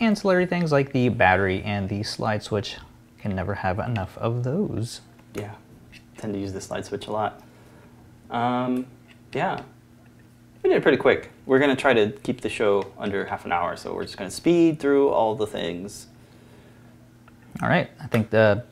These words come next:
Speaker 1: probably jump into, what are we prototyping?
Speaker 2: What are you prototyping? Yes, okay, what are we prototyping this week? This week we're prototyping a new prop from Star Trek.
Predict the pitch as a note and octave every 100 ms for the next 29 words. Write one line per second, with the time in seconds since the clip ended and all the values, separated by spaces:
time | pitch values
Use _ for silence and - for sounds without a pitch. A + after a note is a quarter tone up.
0 | - - - C#3+ A#2+ A#2 A2+ G2+ F#2+ -
1 | - G#2 F2 E2 A#2+ E4 - E2 D#3+ A#3
2 | - G2+ F#3+ F2+ - F#3+ F#3 - D3+ C3
3 | A#2 G#2 A2 D3 G#2+ - - A2 G#2 A2+
4 | G2+ G2+ G#2 G2+ G2 G2 F#2+ F#2 G2+ -
5 | A2+ B2+ - - - - A2+ - C#3 C3
6 | A#2 B2+ B2+ C3+ - A2+ G2 - G2+ G#2
7 | E3+ F3 - - - - - - - -
8 | - - - - - F#3 F3+ A3 A3+ C#3+
9 | - -